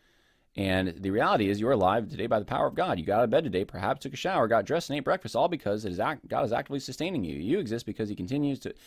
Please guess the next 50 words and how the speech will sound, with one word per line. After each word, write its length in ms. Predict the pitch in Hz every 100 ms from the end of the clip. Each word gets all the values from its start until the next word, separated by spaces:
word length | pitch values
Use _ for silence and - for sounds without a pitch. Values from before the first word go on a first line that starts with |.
| - -
it's, 220 | 147 - - _ - _
so 200 | - 147 - _
he, 240 | 135 147
he's, 380 | 131 139 151 143 -
he 160 | - 143
starts 360 | - 208 -
off 320 | 196 190 131
with 160 | 131 123
an 80 | 117
illustration 680 | 131 120 - 131 143 - 98
that's 180 | 90
not 160 | 107 92
from 140 | 98
Jason 320 | 92 92 95 87
Fisher, 340 | 87 - 92
and 160 | 107 110
then 160 | 156
he 120 | 151
inserts 640 | 151 180 190 120 95 104 -
verbatim 600 | 87 113 107 160 104 98
Jason 340 | 110 107 110
Fisher 300 | 110 123 113
stuff, 420 | - 82 73 90
and 100 | 98
that, 80 | 98 - - -
so 100 | 135
he's, 160 | 135
he's 220 | - 117 110
taking, 340 | 147 143 - -
he's 160 | 98
taking 340 | - 113 117 104
from 160 | 95
others. 340 | 95 87 - - _ _ _ _ _
And 60 | -
by 100 | 143
the 80 | 101
way, 80 |
that's, 200 | 92 113
I 100 | -
mean, 140 | 98 87
I 40 |
saw 200 | 85 92
that 120 | 80
all 80 | 82
the 80 | 80
time 300 | - 82 78
in 80 | 78
grad 320 | 78 78 82
school, 480 | - 78 78 - -
uh, 320 | - 80 76